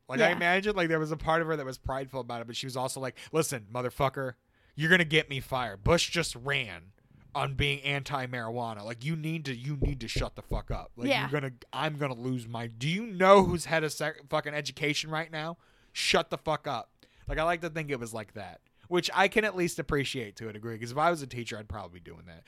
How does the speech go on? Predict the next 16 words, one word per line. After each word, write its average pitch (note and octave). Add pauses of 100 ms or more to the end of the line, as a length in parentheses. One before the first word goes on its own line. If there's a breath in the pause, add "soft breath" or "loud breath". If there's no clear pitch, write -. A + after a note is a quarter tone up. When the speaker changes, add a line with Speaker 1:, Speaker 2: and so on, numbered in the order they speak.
(160 loud breath)
Speaker 1:
Like, D#3
"Hey, A3
man, F3 (200 loud breath)
you C#3+
did F#3+
a F#3
good E3
job, D3 (240 loud breath)
but, D3+
uh, B2 (260)
Speaker 2:
Don't A#3
do G#3+
that. F#3
Speaker 1:
don't A2+
do G#2
that. E2+